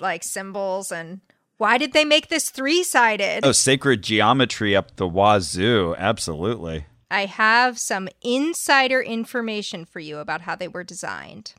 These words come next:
Speaker 2: Okay.
Speaker 1: Okay, so here is how they chose the architecture and why. Quote,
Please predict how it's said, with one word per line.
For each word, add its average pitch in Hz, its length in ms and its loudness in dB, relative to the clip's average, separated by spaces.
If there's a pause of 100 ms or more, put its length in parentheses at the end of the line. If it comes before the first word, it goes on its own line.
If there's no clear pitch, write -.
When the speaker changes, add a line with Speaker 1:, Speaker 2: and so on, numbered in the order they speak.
(120)
Speaker 2:
Okay. 143 240 2 (100)
Speaker 1:
Okay, 185 400 -2
so - 220 -10
here 233 360 -4
is - 180 -8
how 208 180 -2
they 254 160 -6
chose 214 360 -8
the 226 120 -10
architecture 196 640 -8
and 190 260 -12
why. 135 460 -8 (500)
Quote, 233 540 -6